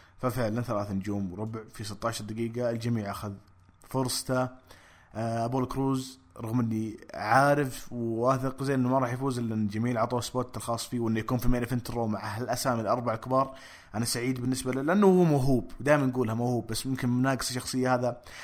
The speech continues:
هذا الشيء تقريبًا مع غياب فينس ماكمان اللي بيكون مشرف بشكل أكبر على إكس إف إل، دوري كرة القدم الأمريكية. راح يعطي أبولو كروز وكل المواهب اللي تقدم مستوى فرصة أكبر إنه يبرزون،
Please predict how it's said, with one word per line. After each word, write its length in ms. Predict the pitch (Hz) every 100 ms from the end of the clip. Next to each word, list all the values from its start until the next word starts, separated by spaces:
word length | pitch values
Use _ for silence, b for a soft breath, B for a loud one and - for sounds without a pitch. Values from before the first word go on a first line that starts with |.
| B
هذا 140 | 139 147
الشيء 220 | - 143
تقريبًا 320 | 147 151 139
مع 180 | 135 127
غياب 280 | 139 143 131
فينس 180 | 127
ماكمان 280 | 135 139 135
اللي 160 | 127 123
بيكون 400 | 123 - 139 123 b b b -
مشرف 400 | 139 143 123 -
بشكل 240 | 139 135
أكبر 280 | 139 127 127
على 240 | 110 123 151
إكس 200 | - 147
إف 120 | 139
إل، 220 | 156 180 - b b 120
دوري 280 | 135 131
كرة 200 | 131 131 123
القدم 300 | - 131 127
الأمريكية. 560 | 123 120 135 135 156 b b -
راح 200 | 131 -
يعطي 440 | 151 151 151 139 131 b 120
أبولو 260 | 139 147
كروز 280 | - 143 123
وكل 200 | - 202
المواهب 360 | 170 165 131 123
اللي 120 | 117
تقدم 320 | - 139 139
مستوى 380 | 156 165 160 143
فرصة 320 | - - 123
أكبر 220 | 117 113 110
إنه 120 | 110
يبرزون، 380 | 104 110 104